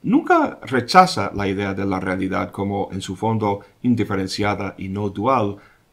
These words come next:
pero sí cambia su manera de plantearla. En otro escrito, pasa del punto de vista de la experiencia pura al de la voluntad absoluta, inspirado en Fichte, pero encontrando el mismo problema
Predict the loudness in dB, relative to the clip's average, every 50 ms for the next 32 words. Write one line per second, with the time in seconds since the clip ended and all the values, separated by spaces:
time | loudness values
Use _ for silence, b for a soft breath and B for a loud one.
0 | _ -4 -2 0 0 0 2 2 0 0 -2 0 2 2 4 4 2 0 -2 -4
1 | -4 -4 -2 -2 -2 -2 -2 -2 -4 -4 -6 -8 -8 -10 -12 -10 -10 -10 -10 -8
2 | -6 -4 -4 -2 -2 -4 -6 -8 -12 -14 _ _ _ _ _ _ _ _ _ b
3 | b b b b b b b _ 0 2 4 6 6 6 4 2 2 2 2 2
4 | 2 0 -2 -2 -2 -4 -4 -4 -2 -4 -4 -4 -6 -10 -16 _ _ _ _ 4
5 | 4 4 2 0 0 0 -2 -2 -2 -2 0 0 -2 -4 -6 -10 _ -6 -4 -2
6 | -2 -2 -2 -2 -2 -4 -4 -4 -4 -4 -2 -4 -4 -4 -4 -6 -6 -8 -8 -6
7 | -6 -6 -6 -6 -6 -6 -6 -4 -4 -2 0 0 -2 -2 -6 b b b b b
8 | b b b b _ 4 6 6 6 4 2 0 0 0 0 0 0 0 -2 -2
9 | -4 -2 -4 -4 -4 -4 -6 -4 -4 -6 -6 -8 -8 -10 -8 -8 -8 -4 -2 -2
10 | -2 -2 -6 -12 -14 -14 -18 _ _ _ _ _ _ -8 -8 -6 -6 -6 -4 -2
11 | -2 -2 -4 -4 -4 -6 -8 -6 -2 0 0 0 -2 -6 -12 -12 -12 -14 b b
12 | b b b b b b b b b b _ _ _ -6 -4 0 2 2 2 2
13 | 0 2 2 0 2 4 4 4 4 4 2 2 2 2 2 2 2 0 0 -4
14 | -4 -2 -2 0 0 0 0 0 -2 -4 -8